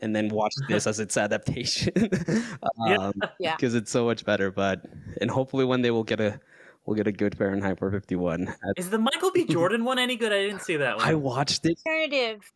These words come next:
Speaker 3: It's, like, it's doesn't, it's not true to the book. Y-, that's
Speaker 2: Okay.
Speaker 3: the thing, is that it's not true to the book, so it's kinda like,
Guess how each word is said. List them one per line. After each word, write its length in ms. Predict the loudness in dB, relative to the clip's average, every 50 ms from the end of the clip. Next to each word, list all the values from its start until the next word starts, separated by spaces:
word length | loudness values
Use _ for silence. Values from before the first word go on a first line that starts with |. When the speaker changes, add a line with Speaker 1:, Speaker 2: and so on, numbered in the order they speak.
| _ -4
Speaker 3:
It's, 340 | -4 -4 -4 -8 -12 -10 -6
like, 220 | -4 -4 -4 -4 -2
it's 300 | -4 -4 -4 -4 -10 -10
doesn't, 460 | -6 -2 -2 -2 -2 -4 -8 -10 -12 _ _ _ -10
it's 220 | -10 -8 -8 -6
not 200 | -4 -4 -4 -4
true 320 | -6 -12 -8 -6 -6 -6 -8
to 360 | -10 -12 -10 -8 -8 -6 -6
the 120 | -8 -10
book. 340 | -12 _ -6 -6 -6 -6 _ _ _ _ _ _ _ -12
Y-, 140 | -10 -8 -6
that's 300 | -2 0 0 0 -2 -4
Speaker 2:
Okay. 120 | -6 -6 -6
Speaker 3:
the 60 | -4
thing, 320 | -2 0 0 0 -2 -2
is 200 | -4 -6 -4 -4
that 160 | -4 -6 -6
it's 120 | -6 -8 -6
not 220 | -6 -6 -6 -6
true 180 | -8 -8 -8 -6
to 100 | -6 -8
the 80 | -10
book, 280 | -8 -6 -6 -6 -6 -6
so 180 | -10 -8 -6 -6
it's 120 | -6 -6
kinda 220 | -8 -8 -6 -4 -4
like, 240 | -4 -4 -6 -6 -10